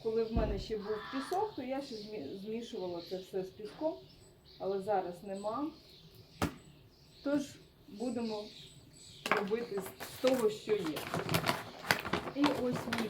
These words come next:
компост. Це вся органіка, яку ми викидаємо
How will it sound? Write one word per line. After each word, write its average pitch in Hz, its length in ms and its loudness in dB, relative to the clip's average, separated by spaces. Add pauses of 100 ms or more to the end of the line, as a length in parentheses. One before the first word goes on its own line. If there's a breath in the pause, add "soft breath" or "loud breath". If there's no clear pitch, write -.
компост. 240 520 2 (2750)
Це 220 80 2
вся 247 260 2
органіка, 196 540 -2
яку 190 320 -6
ми 185 160 0 (680)
викидаємо 170 840 -4